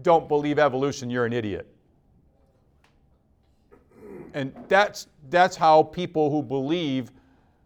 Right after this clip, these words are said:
what we believe, they view us as idiots. It's not right. It's not fair. I think the burden of proof should be on them as well.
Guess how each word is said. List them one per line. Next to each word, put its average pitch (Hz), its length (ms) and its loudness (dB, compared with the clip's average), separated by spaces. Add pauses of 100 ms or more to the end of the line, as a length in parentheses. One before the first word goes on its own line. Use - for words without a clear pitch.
(160)
what 139 220 0
we 156 140 2
believe, 135 560 -2 (320)
they 143 220 0
view 131 300 -4
us 123 220 -2
as 120 260 -8 (800)
idiots. 110 540 -6 (1300)
It's - 120 -20
not 190 220 0
right. 214 280 4
It's - 140 -12
not 151 240 0
fair. - 380 -2 (1000)
I 127 120 0
think 143 180 -4
the 143 60 2
burden 143 280 4
of 127 80 -6
proof 160 180 -2
should 135 160 -10
be 135 120 -2
on 135 120 2
them 131 180 0
as 117 140 -4
well. 104 380 2